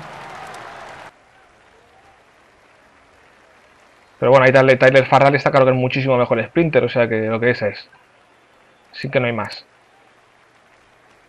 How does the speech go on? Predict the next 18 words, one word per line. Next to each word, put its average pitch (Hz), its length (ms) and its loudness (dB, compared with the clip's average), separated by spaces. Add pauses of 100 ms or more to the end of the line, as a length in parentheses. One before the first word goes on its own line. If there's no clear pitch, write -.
(760)
Y - 80 -4
bueno, 143 160 2
a 127 40 4
ver, 120 300 4
creo 147 140 -2
que 165 80 4
han 151 40 -2
sido 165 200 2
ocho 175 220 4
o 160 60 4
seis. 120 460 -6 (2500)
No, 151 260 2
dos 147 240 0
segundos 131 480 0
solo, 151 240 -2
no. 107 240 -8 (1500)
Ah, 147 120 -2
no, 143 400 0